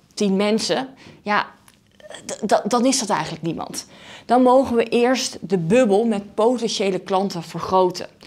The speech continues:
door naamsbekendheid te creëren.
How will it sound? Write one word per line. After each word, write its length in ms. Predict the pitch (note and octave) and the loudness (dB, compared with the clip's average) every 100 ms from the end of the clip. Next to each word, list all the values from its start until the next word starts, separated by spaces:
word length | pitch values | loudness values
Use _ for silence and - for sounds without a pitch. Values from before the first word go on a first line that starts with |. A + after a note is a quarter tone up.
| - - - | -20 -20 -6
door 680 | F3 A3+ B3 A#3+ A3+ A3 A3 | 2 4 6 8 6 4 -4
naamsbekendheid 1160 | - F#3 G3 A3 G#3+ - F3 F#3 F3+ E3 D3+ - | -6 -2 2 0 -2 -8 -4 -2 -4 -8 -12 -14
te 80 | - | -16
creëren. 540 | - D#3 C3+ A#2 - | -6 -4 -2 -4 -6